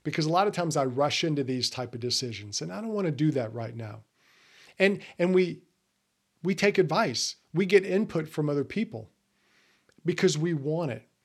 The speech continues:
because we know that we need it. You see, a lot of men who know themselves, they become stronger in their decision-making because they're more secure to ask for help, they're more secure to seek advice,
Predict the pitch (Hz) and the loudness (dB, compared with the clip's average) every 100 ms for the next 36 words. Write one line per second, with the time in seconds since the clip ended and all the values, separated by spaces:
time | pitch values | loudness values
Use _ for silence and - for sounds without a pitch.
0 | _ _ _ - 175 185 185 156 180 180 | _ _ _ -4 4 6 6 4 2 4
1 | 196 190 170 160 160 147 160 196 113 - | 6 6 4 2 2 2 2 0 -4 -10
2 | _ _ _ _ _ _ _ _ - - | _ _ _ _ _ _ _ _ -12 -2
3 | 160 220 214 156 - _ _ _ _ _ | 2 4 2 0 -10 _ _ _ _ _
4 | - - 139 170 247 202 170 151 131 117 | -18 -12 -8 -2 2 4 4 2 -2 -8
5 | _ - 160 143 139 180 160 127 117 127 | _ -2 0 2 4 4 4 0 -2 -4
6 | 110 107 - - - 151 165 - 170 156 | -6 -8 -12 -12 0 2 2 0 0 0
7 | - - 165 180 175 156 143 139 127 120 | 0 -2 -2 -2 0 0 0 0 -2 -2
8 | - 214 196 160 127 117 - 120 113 - | -2 -2 -2 -2 -2 -4 -6 -8 -10 -16
9 | - 151 160 151 147 147 165 165 - 156 | -10 -2 0 2 2 2 0 0 -2 -2
10 | 160 160 135 127 131 - 127 110 151 - | 0 0 0 -2 -2 -4 -6 -4 -6 -8
11 | _ _ - - - 147 156 170 - 160 | _ _ -20 -20 -2 2 4 2 0 -2
12 | - 160 165 147 123 - 185 160 131 120 | 0 0 2 0 0 -2 -2 -4 -4 -2
13 | 131 175 - | -2 -2 -4